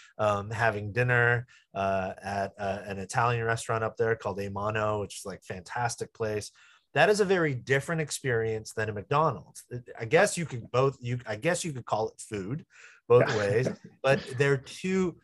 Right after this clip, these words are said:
Speaker 1: And I would never dream of taking my wife for her birthday to McDonald's.
Speaker 2: Mm-hmm.
Speaker 1: Um, I'm not, I'm not saying that's a bad thing. I'm just saying if I am capable, I'm gonna look for an experience that's meaningful for us. <clears throat>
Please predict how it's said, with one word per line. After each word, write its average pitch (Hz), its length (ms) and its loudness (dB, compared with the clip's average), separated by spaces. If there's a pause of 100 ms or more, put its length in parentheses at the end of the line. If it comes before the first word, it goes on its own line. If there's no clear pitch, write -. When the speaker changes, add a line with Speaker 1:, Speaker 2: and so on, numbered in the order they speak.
(160)
Speaker 1:
And 139 200 4 (200)
I 156 120 6
would 202 160 8
never 196 300 4
dream 156 360 -2
of 139 100 -2
taking 143 340 0
my 123 100 2
wife 135 340 4
for 117 120 0
her 110 120 0
birthday 110 600 0
to - 80 -4
McDonald's. 110 760 -4 (300)
Speaker 2:
Mm-hmm. 175 140 4
Speaker 1:
Um, 117 280 4 (280)
I'm - 80 -18
not, 185 160 -2
I'm 170 80 0
not 214 220 6
saying 190 200 4
that's 151 180 2
a 139 40 -4
bad 131 440 2
thing. 156 360 -2
I'm 113 140 -4
just 156 200 -2
saying 156 240 2
if 123 180 0
I 131 140 4
am 127 140 0
capable, 117 760 -4
I'm 110 140 -6
gonna 131 200 0
look 123 380 2
for 123 240 -4
an 110 60 -4
experience 131 720 -8
that's - 220 -14
meaningful 120 500 -4
for 87 240 -16
us. - 300 -18
<clears throat> 220 180 -10